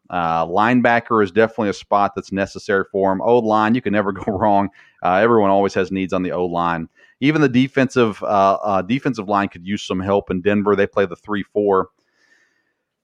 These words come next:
Uh, also there, uh, according to the list that I have, uh, Mac Jones, Rashawn Slater, Micah Parsons,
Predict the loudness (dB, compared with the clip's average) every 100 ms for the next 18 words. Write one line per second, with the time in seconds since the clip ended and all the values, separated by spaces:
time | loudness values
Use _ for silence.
0 | 0 2 2 4 4 4 4 0 4 4
1 | 6 6 4 4 4 4 2 -2 2 4
2 | 4 2 0 2 4 4 4 2 2 4
3 | 4 4 2 2 2 2 2 2 4 4
4 | 0 -2 0 2 4 2 0 -4 -4 -4
5 | -4 -4 -2 0 2 0 0 -2 -4 -6
6 | 0 0 0 -6 -6 -6 -10